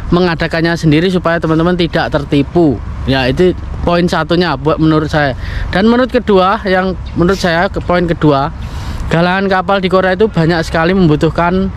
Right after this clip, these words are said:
eh, pekerja. Mungkin seperti itu, dan ingin mencari pekerja yang non skill juga bisa, ada juga yang mencarikan dengan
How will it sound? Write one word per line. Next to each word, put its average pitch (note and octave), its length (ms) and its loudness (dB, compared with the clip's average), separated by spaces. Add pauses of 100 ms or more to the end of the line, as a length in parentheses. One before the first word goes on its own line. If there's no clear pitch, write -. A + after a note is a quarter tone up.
(300)
eh, D3+ 120 0
pekerja. D#3+ 600 -2 (240)
Mungkin C#3+ 400 2
seperti D#3 400 -2
itu, C#3 240 2
dan D#3+ 320 0
ingin F3+ 400 4
mencari F#3 480 0
pekerja F#3+ 480 -2 (480)
yang F#3+ 480 0
non G3 240 0
skill A3 400 0
juga E3+ 320 0
bisa, G3+ 640 -2
ada E3+ 320 -2
juga F#3 320 0
yang F3 320 0
mencarikan E3 640 0
dengan E3+ 320 0